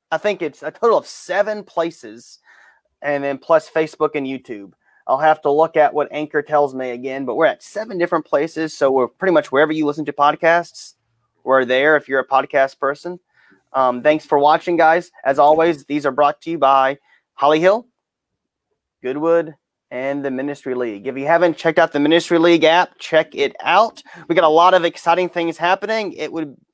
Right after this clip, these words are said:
be bad of me not to mention, um, the Ministry League is also part of, uh, the group that puts on Exposure Youth Camp. Exposure is coming,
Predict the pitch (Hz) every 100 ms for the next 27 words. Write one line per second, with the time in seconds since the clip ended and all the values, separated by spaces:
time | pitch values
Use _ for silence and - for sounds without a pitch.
0 | _ _ - 131 165 160 143 147 165 190
1 | 180 208 151 151 160 - 143 156 170 208
2 | 226 _ _ _ - 143 139 156 175 180
3 | 165 185 160 139 139 151 160 165 170 -
4 | 151 151 143 135 _ 135 135 131 123 165
5 | 190 - 127 - 143 - 143 160 - 127
6 | - - 143 151 165 170 180 131 170 -
7 | 185 226 - _ _ _ _ _ - 120
8 | - 143 156 160 156 147 - 160 156 165